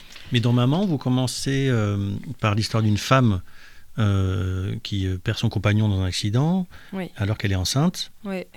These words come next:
Speaker 1: et, euh, qui tente un avortement, qui échoue,
Speaker 2: Ouais.
Speaker 1: et qui finalement, euh, accompagne sa fille.
Speaker 2: Ouais.
Speaker 1: Et dans ce roman, vous semblez, euh,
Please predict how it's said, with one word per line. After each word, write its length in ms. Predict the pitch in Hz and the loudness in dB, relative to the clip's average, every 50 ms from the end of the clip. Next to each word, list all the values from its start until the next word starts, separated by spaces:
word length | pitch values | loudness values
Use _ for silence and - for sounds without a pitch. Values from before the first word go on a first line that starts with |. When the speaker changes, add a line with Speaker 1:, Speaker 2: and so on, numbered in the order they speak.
| - - - - - - - - | -20 -20 -18 -18 -18 -16 -8 -4
Speaker 1:
et, 200 | - 107 110 110 104 | 0 2 4 4 4
euh, 460 | 101 101 98 95 95 92 92 92 104 104 110 101 95 92 | 4 2 2 0 0 -2 -2 -4 -6 -6 -8 -10 -10 -12
qui 120 | - - | -12 -10
tente 220 | - - 110 107 - | -6 -4 -4 -2 0
un 60 | 104 | 0
avortement, 560 | 101 92 95 - - 113 104 113 131 147 160 | 0 0 -2 -4 -2 -2 0 0 0 0 0
qui 160 | 143 - 104 | -2 -2 -2
échoue, 260 | 92 92 - - 101 135 | -2 -2 0 0 0 2
Speaker 2:
Ouais. 160 | 151 156 156 | 2 2 2
Speaker 1:
et 40 | 127 | 2
qui 80 | - - | 0 -2
finalement, 420 | - 110 104 104 107 113 113 104 - - - - - - - - - _ - | -2 0 0 2 2 2 2 0 -2 -6 -18 -20 -20 -20 -20 -20 -16 _ -6
euh, 540 | 104 95 95 95 92 92 92 95 101 98 95 135 | -4 -2 -2 -2 -2 -2 -2 -4 -4 -6 -6 -4
accompagne 360 | 113 104 - 110 95 107 104 | -4 -2 -2 0 0 0 0
sa 160 | 95 - - 95 | 0 -2 -4 -4
fille. 380 | - - 170 185 202 208 196 - - | -2 0 0 0 2 0 -2 -4 -6
Speaker 2:
Ouais. 220 | 214 202 196 185 - - - - - | -8 -8 -6 -8 -10 -12 -12 -8 -4
Speaker 1:
Et 60 | 117 | 0
dans 160 | 104 120 127 | 2 2 2
ce 80 | 120 - | 2 2
roman, 220 | - 127 127 160 | 2 2 4 4
vous 100 | 170 151 | 4 2
semblez, 440 | 127 - - 123 123 123 135 151 170 | 2 2 2 2 4 4 4 4 4
euh, 140 | 160 127 113 | 4 4 2